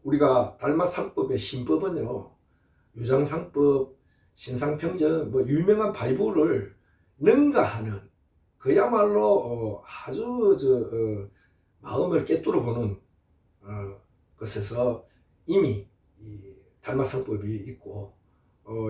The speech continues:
여러분들이 그 불교에 보면 조견표, 어, 해갖고 육십 갑자를 얹어놨는 게 이 띠별로 한 것입니다. 그게,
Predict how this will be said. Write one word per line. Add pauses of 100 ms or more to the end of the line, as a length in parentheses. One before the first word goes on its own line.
여러분들이
그
불교에
보면
조견표, (580)
어,
해갖고 (200)
육십
갑자를
얹어놨는
게 (420)
이
띠별로
한
것입니다.
그게,